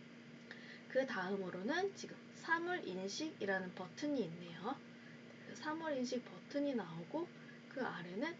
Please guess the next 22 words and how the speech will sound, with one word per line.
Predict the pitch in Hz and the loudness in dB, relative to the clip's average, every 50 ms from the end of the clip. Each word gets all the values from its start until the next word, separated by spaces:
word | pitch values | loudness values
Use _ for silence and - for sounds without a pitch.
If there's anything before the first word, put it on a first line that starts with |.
| - - - | -8 -10 -10
네, | 202 - - | -8 -6 -2
레이블을 | 208 196 214 226 269 320 339 339 - 349 339 339 339 330 | 0 4 6 6 6 6 4 2 0 0 0 2 2 2
하나 | 311 285 277 269 | 2 2 2 2
더 | 254 208 175 - | 0 -2 -6 -6
추가해서 | - - 330 - 349 339 330 302 285 269 254 233 | -6 -8 -6 -2 0 2 4 4 4 2 0 -2
집어넣어줬어요. | - - - 214 214 208 190 170 175 190 220 220 214 175 - - - - - - - - - - - - - - - - - - | -2 -2 0 0 0 0 0 -2 -2 -2 -2 -2 -2 -4 -8 -8 -8 -8 -8 -8 -10 -12 -14 -14 -14 -14 -14 -16 -16 -14 -8 -6
그리고 | 180 185 185 - 294 311 339 359 403 - - - - - - - - - | -6 -6 -4 0 2 2 2 2 0 -2 -6 -14 -14 -14 -14 -12 -12 -6
제목에는 | - 196 196 180 - - 156 151 180 233 285 320 320 - - - - | -2 -2 -2 -2 -2 -6 -6 -2 0 0 0 0 -2 -6 -10 -10 -8
인식 | 180 190 185 185 180 190 - - 311 - - - | -6 -6 -4 -4 -4 -4 -2 -2 -2 -4 -4 -6
결과라고 | - 208 175 175 165 170 170 - 247 269 285 285 285 269 226 185 165 185 | -4 -2 -2 -2 -2 -2 2 6 8 10 10 10 10 8 6 4 2 0
써있네요. | - - 214 233 233 226 220 185 170 170 175 202 269 - - - - - - - - - | -4 0 2 2 4 4 2 0 0 0 0 -2 -2 -2 -6 -12 -14 -14 -14 -12 -10 -4
그럼 | - 262 247 | -2 0 0
이 | 220 | 2
인식 | - 240 233 240 262 285 349 339 - | 4 6 6 6 6 6 4 2 0
결과라고 | - 240 208 208 226 226 294 311 311 311 302 294 294 | 2 4 6 6 8 8 8 6 8 6 6 4 4
써있는 | 285 294 285 285 285 277 262 214 196 | 4 6 8 8 8 6 6 6 4
요 | 202 | 4
밑에 | 185 175 175 - - - - - - - - - - | 4 2 -4 -4 -6 -8 -8 -8 -12 -14 -14 -12 -8
사물 | - 359 339 349 359 349 - | -2 0 2 2 2 2 2
인식이라고 | - 247 247 262 269 302 285 294 302 294 285 277 277 | 4 4 4 4 2 0 2 4 6 6 6 6 6
써있는 | - 294 294 294 277 277 240 | 6 6 6 6 6 4 2
여기에는 | 190 165 170 - - 196 196 196 214 277 339 370 | 2 2 0 -2 0 2 2 4 4 2 2 0